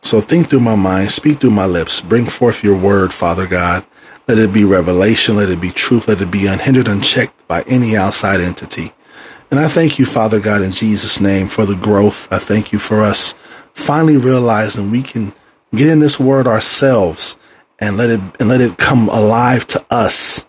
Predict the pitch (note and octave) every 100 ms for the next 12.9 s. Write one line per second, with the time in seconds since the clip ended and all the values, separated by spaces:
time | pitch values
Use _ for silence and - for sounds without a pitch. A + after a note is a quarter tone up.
0 | _ _ _ _ _ - G#2 G2+ A2 E3
1 | E3 D3+ C#3 B2+ C3 B2+ A#2+ A2 B2 A#2+
2 | A#2+ A2 A2+ G#2+ G#2 A2 - G#2 - A2+
3 | G#2+ G2 A2 G#2 - G2+ - G2+ G2+ F#2+
4 | - - G#2 G2+ - G2 G2 - - -
5 | _ - D3 C3+ C3+ C3 B2 - B2 A2
6 | - F#2 G2 F#2+ F2 - - D2+ D2+ -
7 | - _ - - _ C#3 B2 - A#2 -
8 | G2+ F#2+ - G2+ F#2+ - - F2 F2 -
9 | F2+ F2 _ A2 A2 - F#2+ F#2 G2+ G2
10 | E2+ E2 - - - - _ _ - -
11 | - A#2 G#2 F2+ - G2+ G2 - - F#2+
12 | E2 - - F2 - G2 G2 - F2+